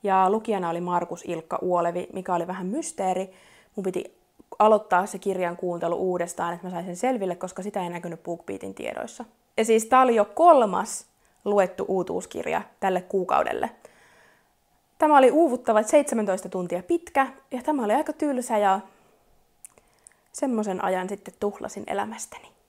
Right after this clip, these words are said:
Tää on siis näiden aiemmin ilmestyneiden nälkäpelikirjojen tämmönen esiosa. Tää kertoo siitä ajasta, kun vietetään kymmenettä nälkäpeliä. Ja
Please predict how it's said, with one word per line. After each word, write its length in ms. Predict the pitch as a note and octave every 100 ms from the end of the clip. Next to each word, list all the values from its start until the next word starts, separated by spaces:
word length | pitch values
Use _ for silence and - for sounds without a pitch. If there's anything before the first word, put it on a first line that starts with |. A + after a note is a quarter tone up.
| _
Tää 140 | B3+ B3
on 120 | A#3+
siis 220 | A#3 A3+
näiden 380 | G#3+ G#3 G3+ -
aiemmin 420 | A3+ A3+ G#3+ G3+
ilmestyneiden 800 | G3 F#3+ F#3+ - G3 F#3 F#3 F#3
nälkäpelikirjojen 840 | F#3+ F#3 F#3 F3 F3 F3+ E3+ E3+ E3
tämmönen 340 | E3+ F3 F#3 - - _ _
esiosa. 580 | F#3 F#3+ A3+ A#3 A#3 B3+ B3 _ _ _ _ _ -
Tää 260 | F3+ F3+
kertoo 540 | F3+ F#3 F3+ F3+ F3+ F3+
siitä 420 | F3+ F#3+ F#3 -
ajasta, 460 | F#3 F3+ F3 - F3
kun 580 | F3 F3+ E3+ E3+ E3+ - _ _ F3+
vietetään 800 | F3 F3 F3 F3 E3+ E3+ E3+ - _
kymmenettä 760 | - A3 G3 E3+ F#3 - - A3 - _
nälkäpeliä. 680 | F3+ E3+ F3+ G#3+ B3+ B3+ C#4 C#4+ - _ _ _ _ _ _
Ja 240 | F#3+ F3+